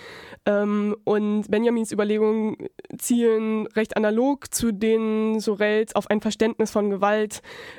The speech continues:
ähm, welches das nicht als Mittel zu einem beliebigen politischen Zweck deutet, sondern als eine reine Form begreift, als Einbruch von etwas Erhabenen in die Geschichte.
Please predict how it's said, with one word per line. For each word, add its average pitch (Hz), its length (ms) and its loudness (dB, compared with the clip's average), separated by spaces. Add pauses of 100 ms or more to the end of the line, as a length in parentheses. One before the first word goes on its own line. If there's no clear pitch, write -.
(100)
ähm, 208 300 2
welches 220 420 0 (440)
das 226 340 0
nicht 254 220 0
als 208 240 0
Mittel 285 460 2
zu - 200 -2
einem 208 300 2
beliebigen 262 520 2
politischen 254 500 2
Zweck - 280 0
deutet, 233 540 2
sondern 214 400 2
als - 360 -2
eine 196 380 2
reine 233 300 4
Form 208 320 0
begreift, 190 440 0 (260)
als 208 220 2
Einbruch 220 400 2
von 208 160 0
etwas 202 300 -2
Erhabenen 202 640 0
in 202 160 0
die 196 80 0
Geschichte. 190 560 -2